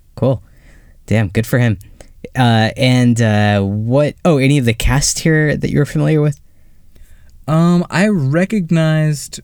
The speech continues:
Speaker 2: Joel David Moore, who's from Dodgeball and Grandma's Boy.
Speaker 1: Hmm.
Speaker 2: He's also got a role in Avatar and Avatar: The Way of Water.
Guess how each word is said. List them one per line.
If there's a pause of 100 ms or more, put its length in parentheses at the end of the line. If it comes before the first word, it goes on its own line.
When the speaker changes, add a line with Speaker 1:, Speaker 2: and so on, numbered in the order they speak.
(120)
Speaker 2:
Joel
David
Moore, (420)
who's
from
Dodgeball
and
Grandma's
Boy. (340)
Speaker 1:
Hmm. (400)
Speaker 2:
He's
also
got
a
role
in
Avatar
and
Avatar:
The
Way
of
Water.